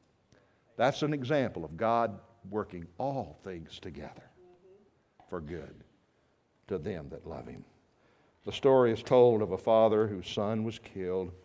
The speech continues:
in a terrible accident. He came to his pastor and in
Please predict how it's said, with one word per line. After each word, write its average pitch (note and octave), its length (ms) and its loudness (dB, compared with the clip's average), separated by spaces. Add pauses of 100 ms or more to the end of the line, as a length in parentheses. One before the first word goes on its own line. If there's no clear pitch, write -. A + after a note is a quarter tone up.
(1200)
in B2+ 120 2
a A2+ 60 4
terrible A2+ 480 4
accident. - 440 -10 (920)
He C#3 120 -6
came F3+ 300 2
to D3 60 2
his B2+ 140 2
pastor C3 600 0
and G#2+ 220 -4
in G#2 280 -2